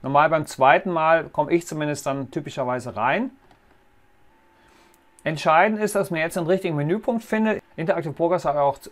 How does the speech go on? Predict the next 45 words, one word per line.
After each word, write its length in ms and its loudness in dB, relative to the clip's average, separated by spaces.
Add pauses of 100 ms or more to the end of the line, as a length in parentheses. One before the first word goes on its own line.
zuletzt 420 -4
mal 220 -6
wieder 180 -2
das 140 -4
Interface 680 -2
der 220 -6
Website 400 -2
ein 100 -10
bisschen 300 -6
geändert, 380 -4
aber 180 0
das 160 -4
ist 420 -14 (140)
ja 100 -6
nicht 180 -6
schlimm. 360 0 (380)
Da 120 4
hilft 220 2
ja 80 2
dieses 280 -6
Video 240 2
dann 200 2
vielleicht. 500 2
Hier 400 2
links 440 4
ist 260 -6
das 120 -16
Menü 280 -6
versteckt. 560 -2
Das 120 -10
ist 140 -12
ja 120 -2
auch 120 0
so 80 -12
ein 60 -8
bisschen 200 -12
die 60 -8
moderne 420 0
Art, 300 -2 (420)
Menüs 600 -2
unterzubringen 680 -4
mit 140 -6
diesem 260 -6
Symbol 500 0
hier. 360 4